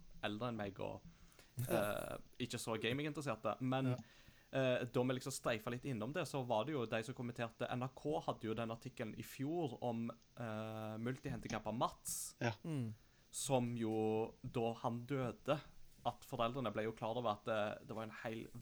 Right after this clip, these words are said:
Speaker 1: verden der han hadde av venner som de ikke var klar over.
Speaker 2: Mm.
Speaker 1: Eh,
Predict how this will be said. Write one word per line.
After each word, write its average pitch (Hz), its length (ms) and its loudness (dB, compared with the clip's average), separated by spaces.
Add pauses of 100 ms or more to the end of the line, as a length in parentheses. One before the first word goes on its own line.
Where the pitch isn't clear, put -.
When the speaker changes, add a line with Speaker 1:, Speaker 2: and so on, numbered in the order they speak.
Speaker 1:
verden 123 420 -2
der 98 280 0
han 117 120 -4
hadde 110 220 -4
av 104 140 0
venner 104 280 -4 (100)
som - 160 -8
de 110 220 -6
ikke 113 160 -10
var 107 120 -4
klar 113 280 -2
over. 110 240 -2 (340)
Speaker 2:
Mm. 135 220 -2 (420)
Speaker 1:
Eh, 117 260 6